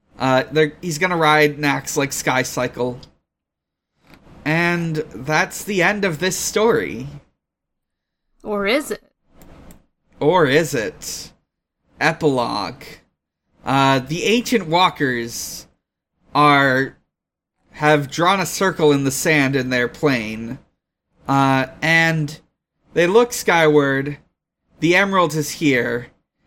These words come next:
Speaker 1: It lands in the circle. And it's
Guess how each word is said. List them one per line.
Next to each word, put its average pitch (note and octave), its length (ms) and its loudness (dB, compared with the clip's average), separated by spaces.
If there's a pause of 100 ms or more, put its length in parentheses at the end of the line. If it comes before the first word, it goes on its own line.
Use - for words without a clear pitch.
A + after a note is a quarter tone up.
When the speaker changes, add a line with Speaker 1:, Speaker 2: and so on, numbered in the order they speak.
Speaker 1:
It C#3+ 180 -2
lands F3 340 0
in D#3+ 100 0
the D3+ 80 0
circle. B2+ 720 -2 (920)
And D3+ 680 0 (800)
it's - 500 -2